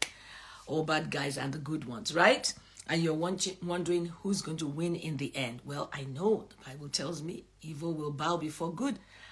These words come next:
and the wicked at the gates of the righteous. So it's a matter of time. It's a matter of time. Pastor Timmy, I see you.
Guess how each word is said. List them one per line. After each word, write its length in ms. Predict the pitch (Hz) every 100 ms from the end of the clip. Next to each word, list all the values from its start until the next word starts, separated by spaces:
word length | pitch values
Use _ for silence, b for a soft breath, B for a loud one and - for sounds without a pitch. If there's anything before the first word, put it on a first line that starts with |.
| B
and 200 | 170 165
the 80 | 160
wicked 460 | 160 196 196 214 175
at 120 | 139
the 80 | 139
gates 360 | 127 156 -
of 120 | 139
the 80 | 117
righteous. 560 | 120 98 - - - - B B B B
So 280 | B 220 175 -
it's 240 | 170 -
a 60 | 175
matter 500 | 175 190 214 233 196
of 180 | 165 -
time. 480 | - 175 123 101 -
It's 220 | 165 143
a 60 | 143
matter 440 | 143 151 170 170 156
of 140 | 117 -
time. 280 | - 117 104
Pastor 260 | 101 - -
Timmy, 440 | - 214 220 214
I 80 | 156
see 320 | - 190 220
you. 160 | 220